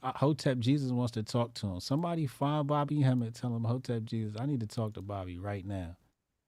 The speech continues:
Bobby used to go off. Um, yo, you make me wanna, you know, you know what everybody needs?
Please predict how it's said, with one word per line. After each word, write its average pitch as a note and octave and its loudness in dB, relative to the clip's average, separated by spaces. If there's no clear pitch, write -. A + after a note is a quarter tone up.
Bobby C3+ 6
used G#2+ 2
to - -6
go F2 -4
off. G2+ 0
Um, G#2 0
yo, D3+ 4
you D#3 6
make F#3 4
me D#3+ 4
wanna, C#3 4
you D#3+ 4
know, G#3 8
you F3 8
know A3+ 12
what A3 8
everybody F3 6
needs? E3+ 2